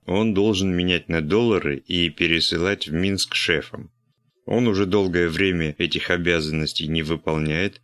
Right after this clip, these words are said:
деньги оставляет для себя, а шефам врёт, что игра идёт плохо.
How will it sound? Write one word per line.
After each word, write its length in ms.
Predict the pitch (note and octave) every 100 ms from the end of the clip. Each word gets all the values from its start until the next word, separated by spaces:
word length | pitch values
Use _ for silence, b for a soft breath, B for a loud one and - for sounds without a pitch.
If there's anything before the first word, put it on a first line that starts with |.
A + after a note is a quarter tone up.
| -
деньги 440 | D#2 F#2 G#2+ E2+
оставляет 640 | D#2+ D#2+ - D#2 D#2 D#2 D2
для 240 | F2+ E2
себя, 480 | - F2 D2+ E2 G2
а 160 | - D#2
шефам 580 | - F2 G2 G#2+ F#2 D2+
врёт, 360 | D#2 F2+ A2
что 260 | - - E2
игра 340 | D2+ D#2+ F2+ E2
идёт 260 | E2 F2 -
плохо. 520 | E2 D2+ - -